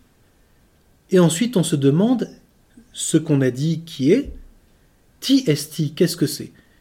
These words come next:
Si cela est, qu'est-ce que c'est ? » Et donc, l'affirmation de ce qui est précède l'interrogation du qu'est-ce, qui recherche la détermination, la forme.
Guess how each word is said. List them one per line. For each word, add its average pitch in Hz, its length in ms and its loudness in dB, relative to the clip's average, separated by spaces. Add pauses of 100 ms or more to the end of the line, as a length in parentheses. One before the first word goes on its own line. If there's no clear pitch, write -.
Si 262 460 4
cela 131 520 0
est, 285 300 4 (720)
qu'est-ce - 220 2
que 131 120 -4
c'est ? » - 300 -12 (520)
Et 135 120 0
donc, 254 280 6 (380)
l'affirmation 165 720 4
de 131 140 4
ce - 200 0
qui 151 300 -2
est 254 200 4
précède 240 840 0
l'interrogation 135 840 -2
du 190 220 0
qu'est-ce, 180 500 -2 (880)
qui 151 160 0
recherche 135 440 2
la 160 120 0
détermination, 156 720 0
la 156 100 0
forme. 151 420 -6